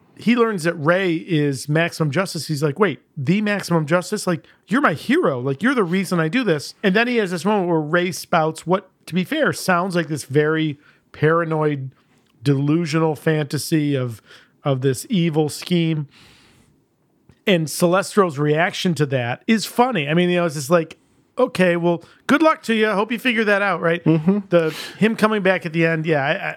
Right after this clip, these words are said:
Speaker 1: I don't think it adds much other than
Speaker 2: And having the
Speaker 1: continues to undercut. They're not, you know,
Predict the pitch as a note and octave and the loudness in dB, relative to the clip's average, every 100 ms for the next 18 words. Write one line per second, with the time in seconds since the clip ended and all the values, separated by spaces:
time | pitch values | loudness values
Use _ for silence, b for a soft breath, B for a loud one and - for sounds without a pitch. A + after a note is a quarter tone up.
0 | - D#3 E3 E3+ C#3 C3+ C3 B2 C3 D3+ | 0 0 0 0 -2 0 -2 -2 0 0
1 | D3+ - - E3+ D3+ C#3+ C#3 C3+ C3 C#3 | 0 -4 -2 0 0 0 2 2 2 0
2 | C#3 C3 B2 B2+ C#3 F3+ C3+ F3+ F3 E3 | 2 0 2 2 2 0 0 0 0 -2
3 | D3+ E3 D#3+ - E3+ E3+ b b F3+ E3+ | -2 -2 -2 0 0 0 b b 2 2